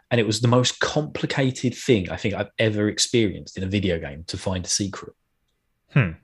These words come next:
Speaker 1: Like, it almost felt like a bug in the code. Do you remember that, where you had to walk down the corridor until you could see the,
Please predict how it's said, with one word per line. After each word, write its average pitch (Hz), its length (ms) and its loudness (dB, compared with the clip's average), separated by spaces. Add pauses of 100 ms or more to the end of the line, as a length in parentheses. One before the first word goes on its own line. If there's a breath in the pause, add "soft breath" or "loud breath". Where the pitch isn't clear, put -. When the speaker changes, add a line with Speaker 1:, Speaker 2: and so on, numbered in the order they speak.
(120)
Speaker 1:
Like, 92 200 2
it - 40 0
almost 123 340 8
felt 113 140 2
like - 160 -2
a 101 40 -2
bug 101 220 2
in 92 60 -2
the 92 80 -4
code. 85 300 0
Do - 160 -2
you 147 40 6
remember 135 200 4
that, 80 120 -6
where 95 80 -4
you 98 60 2
had 104 100 -2
to 120 80 -4
walk 147 260 4
down 135 540 2
the 127 60 2
corridor 113 560 2 (720 soft breath)
until 104 300 0
you 101 120 2
could - 140 -6
see 107 240 6
the, 104 200 -4